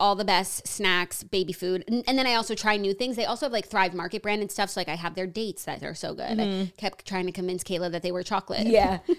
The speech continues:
Speaker 2: But it's also a really good place to discover new brands 'cause
Speaker 1: Yes.
Speaker 2: it's not your typical. They're not like other brands.
Speaker 1: No.
Speaker 2: And love.
Speaker 1: And, like,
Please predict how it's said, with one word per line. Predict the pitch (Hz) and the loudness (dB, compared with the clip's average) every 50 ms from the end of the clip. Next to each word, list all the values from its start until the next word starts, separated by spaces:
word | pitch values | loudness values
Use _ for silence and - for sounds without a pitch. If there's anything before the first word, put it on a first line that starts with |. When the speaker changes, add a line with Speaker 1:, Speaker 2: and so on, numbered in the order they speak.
| - - | 2 2
Speaker 2:
But | 277 294 | 2 4
it's | 294 302 - | 4 6 6
also | 226 247 - - 339 339 | 6 6 6 4 2 2
a | 339 | 4
really | 262 240 220 220 220 | 4 4 4 6 4
good | 214 208 - | 4 2 2
place | 185 220 208 208 - - | 2 4 4 4 4 2
to | - - 247 | 0 2 2
discover | 233 196 226 - - - - - - 220 214 190 214 202 | 2 2 2 0 -2 -2 0 2 4 4 4 4 2 0
new | 202 196 185 185 | 0 0 -2 -2
brands | 165 190 185 175 180 - | 0 0 0 0 -2 0
'cause | - 233 233 | 2 2 2
Speaker 1:
Yes. | 262 | 2
Speaker 2:
it's | - - | 4 2
not | 453 605 640 605 | 2 4 6 8
your | 508 - | 8 8
typical. | - 415 508 - - 233 208 | 8 6 4 4 6 6 6
They're | 202 247 | 8 6
not | 285 392 554 | 6 6 6
like | 494 285 - | 4 6 4
other | 226 202 202 185 | 4 4 2 0
brands. | 180 254 294 - - - 247 | 0 0 0 0 0 0 0
Speaker 1:
No. | 247 254 220 - - - - | 0 2 2 2 0 0 2
Speaker 2:
And | 330 381 359 | 2 4 4
love. | 262 190 120 - 127 196 - | 4 4 4 2 0 2 4
Speaker 1:
And, | 285 320 320 | 6 8 8
like, | 302 - | 6 4